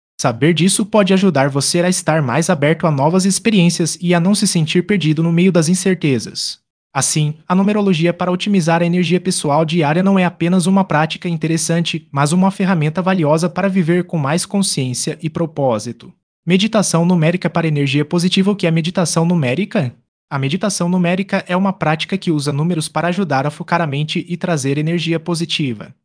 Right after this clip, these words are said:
Você pode usar números que têm um significado especial para você,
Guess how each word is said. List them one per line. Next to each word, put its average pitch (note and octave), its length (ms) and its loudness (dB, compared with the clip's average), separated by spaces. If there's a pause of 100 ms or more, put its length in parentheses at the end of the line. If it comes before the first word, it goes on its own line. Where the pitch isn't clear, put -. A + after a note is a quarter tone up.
(220)
Você C3 160 -4
pode F#3+ 260 -2
usar F3+ 240 -2
números F#3+ 380 -4
que G3 100 -8
têm G#3+ 200 -4
um G3+ 80 -4
significado G#3 680 -4
especial F3+ 460 -2
para F#3+ 180 -4
você, E3+ 440 -6